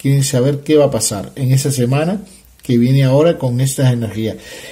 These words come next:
Y recordarles siempre que si han llegado hasta aquí es por algo, por lo cual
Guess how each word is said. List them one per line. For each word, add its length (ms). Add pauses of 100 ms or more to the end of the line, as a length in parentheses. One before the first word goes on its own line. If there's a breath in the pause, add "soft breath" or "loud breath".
(160 loud breath)
Y 140
recordarles 680
siempre 520
que 160
si 160
han 120
llegado 260
hasta 200
aquí 240
es 80
por 240
algo, 400 (380 loud breath)
por 160
lo 160
cual 260